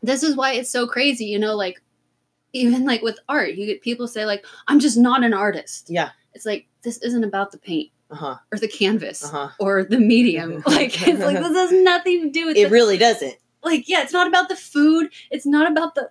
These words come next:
Speaker 1: the art. It's not that you just don't know how to draw. It's like, there is something inside you that is telling you, "I can't do this.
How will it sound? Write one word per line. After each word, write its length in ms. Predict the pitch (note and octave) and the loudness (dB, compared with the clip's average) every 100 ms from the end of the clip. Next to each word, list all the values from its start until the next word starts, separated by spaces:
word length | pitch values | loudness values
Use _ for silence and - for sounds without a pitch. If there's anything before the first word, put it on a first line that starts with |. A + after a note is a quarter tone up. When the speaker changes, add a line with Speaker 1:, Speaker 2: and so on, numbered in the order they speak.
| _ | _
Speaker 1:
the 180 | A#3+ - - | -6 -6 -4
art. 240 | C4 C4 | -4 -2
It's 140 | C#4 | 0
not 180 | D4 D#4+ | 2 2
that 120 | D4+ | -2
you 140 | A#3 C4 | -6 -6
just 220 | C4 A#3+ | -8 -6
don't 260 | A3+ B3 A3 | -2 -2 0
know 200 | A#3 A#3 | -2 -2
how 180 | G#3+ | -4
to 100 | A3 | -6
draw. 460 | A3 F#3+ G#3 G#3 A#3 - - - | -8 -6 -2 -2 -4 -10 -20 -16
It's 180 | A#3 - | -16 -8
like, 200 | A3 - G#3+ | -8 -8 -8
there 180 | C4 | -6
is 120 | D4 - | -4 -6
something 520 | - C4+ D4+ C#4+ B3 | 0 0 0 -2 -4
inside 480 | A3 G#3 B3+ C4+ G#3 | -8 -4 -2 -2 -4
you 200 | F#3+ E3+ | -6 -8
that 200 | G3 F#3+ | -8 -6
is 100 | G3 | -8
telling 400 | - A3 A3 A3 | -8 -6 -4 -4
you, 260 | G3 G3 - - | -6 -8 -10 -8
"I 140 | G3+ | -8
can't 340 | G3+ F#3+ F#3 | -6 -8 -6
do 140 | F#3 F#3 | -6 -6
this. 200 | E3 | -8